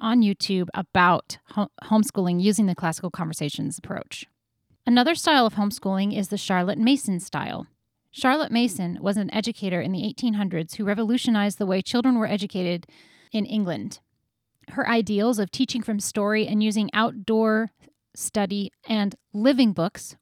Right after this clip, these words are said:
which would be bi-, biographies and autobiographies rather than textbooks, showed that that style of teaching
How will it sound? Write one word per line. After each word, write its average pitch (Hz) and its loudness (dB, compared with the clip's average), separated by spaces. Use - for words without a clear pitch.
which - -6
would 190 -6
be 185 -6
bi-, - 2
biographies 214 -2
and 208 -4
autobiographies 185 -2
rather 180 -4
than 170 -4
textbooks, - -8
showed 233 0
that 190 0
that 196 -2
style 233 0
of 202 -6
teaching 190 -4